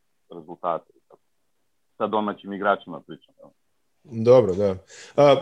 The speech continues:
Speaker 2: spominje se utakmicu protiv Olimpijakosa, samo još jednom da se vratimo, pobedili ste, iako su pokušali da vam skinu par poena sa, ovaj, sa semafora. Čuveni incident koji se i
Speaker 1: A,
Speaker 2: danas
Speaker 1: ne
Speaker 2: pamti.
Speaker 1: sećam. Da, ne sećam.
Speaker 2: <laughs> Jesu, jesu, zapisnički stoje ht-, krenuo da vam skine par poena, pa, pa je bilo žalbe, pa su vraćali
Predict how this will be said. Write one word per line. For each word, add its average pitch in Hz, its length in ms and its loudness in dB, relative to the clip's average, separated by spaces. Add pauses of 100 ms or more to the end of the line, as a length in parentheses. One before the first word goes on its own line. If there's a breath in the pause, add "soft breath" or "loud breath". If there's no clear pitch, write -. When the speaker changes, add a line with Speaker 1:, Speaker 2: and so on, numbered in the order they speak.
(160)
Speaker 2:
spominje 151 440 2
se - 200 4
utakmicu 139 460 0
protiv 127 300 2
Olimpijakosa, 127 560 2
samo 135 180 2
još 127 120 0
jednom 135 120 2
da 123 40 0
se 131 140 0
vratimo, 135 400 4
pobedili 139 380 6
ste, - 140 2
iako 139 300 6
su 120 160 2
pokušali 123 420 4
da 117 80 4
vam 117 140 6
skinu 120 360 2
par 113 200 4
poena 107 280 2
sa, - 200 -4
ovaj, 87 320 -2
sa - 120 -6
semafora. 104 520 -2 (460 loud breath)
Čuveni 131 300 4
incident 107 440 2
koji 95 200 -2
se - 140 0
i - 20 4
Speaker 1:
A, 101 40 2
Speaker 2:
danas 107 240 2
Speaker 1:
ne 139 80 2
Speaker 2:
pamti. 98 180 0
Speaker 1:
sećam. 85 180 -18 (360)
Da, 131 200 2
ne 110 240 -6
sećam. - 140 -16 (200 loud breath)
Speaker 2:
<laughs> - 160 -20
Jesu, 147 340 6
jesu, 139 200 4
zapisnički 151 480 0
stoje 156 220 6
ht-, - 240 -6
krenuo 151 260 6
da 135 80 6
vam 131 120 4
skine 131 280 4
par 135 220 4
poena, 127 260 6
pa, 110 300 4
pa 120 100 6
je 120 60 8
bilo 123 200 4
žalbe, 117 380 4
pa 110 100 -2
su 110 140 -2
vraćali 98 560 -2